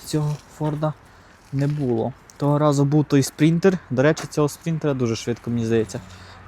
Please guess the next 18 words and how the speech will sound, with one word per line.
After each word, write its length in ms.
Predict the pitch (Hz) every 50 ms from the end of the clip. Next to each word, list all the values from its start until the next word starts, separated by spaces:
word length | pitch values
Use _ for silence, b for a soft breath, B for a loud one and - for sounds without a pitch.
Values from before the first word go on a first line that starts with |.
| - -
продали 480 | 123 127 117 113 147 175 190 175 160
або 260 | 131 120 123 120 123
перекинули 680 | - - 131 127 127 - - 156 156 156 160 156 143 127
десь 240 | 131 131 - -
на 120 | - 131 127
інакший 440 | 123 131 147 160 156 - - 170 160
цей. 300 | - - 165 165 165 160 - - - - - B B B B B B B B B B B B B -
Цього, 320 | - - 151 135 123 135 131
що 180 | - - 147
я 140 | 135 135 135
зробив, 360 | 120 131 139 123 127 127 123
може, 200 | 131 135 131 131
це 220 | 131 - 185 180 180
я 120 | 185 175
йому 200 | 160 139 127 123
зробив 320 | 113 120 117 117 123 120
такий 300 | 104 123 107 - 127 120
мрія. 420 | 120 123 127 127 123 120 120 113